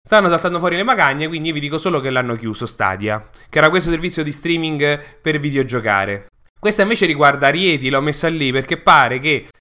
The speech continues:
è arrivata una lettera per uno screening all'A S L, dall'A S L di Rieti a una madre. Punto è che questa richiesta per lo screening per il tumore al seno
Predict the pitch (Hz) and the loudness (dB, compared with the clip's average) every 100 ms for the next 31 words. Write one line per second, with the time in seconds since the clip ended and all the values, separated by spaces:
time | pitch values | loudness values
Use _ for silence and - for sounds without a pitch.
0 | _ 135 165 202 170 151 151 156 160 180 | _ 0 4 6 6 4 2 2 0 0
1 | 285 - 170 147 135 131 156 156 160 - | -2 -2 2 4 4 4 0 0 -2 -2
2 | 190 190 208 185 147 147 143 135 135 131 | -2 0 0 2 4 4 2 0 0 2
3 | 131 127 131 147 165 147 139 147 131 113 | 2 0 2 4 4 2 -2 0 0 0
4 | 156 233 - - - - 165 180 185 175 | -2 -8 -12 -20 -20 0 6 8 8 6
5 | 170 143 123 120 131 135 - - - - | 6 6 6 4 -2 -4 -14 -16 -12 -6
6 | 254 180 156 160 269 - 180 170 202 190 | -2 0 0 -2 -4 0 0 2 0 0
7 | 151 147 143 - 185 151 135 123 123 120 | 0 0 -2 -4 -4 -2 -4 -4 -4 -4
8 | 143 160 156 202 - 156 131 123 156 214 | -2 0 2 2 0 0 0 0 -2 -2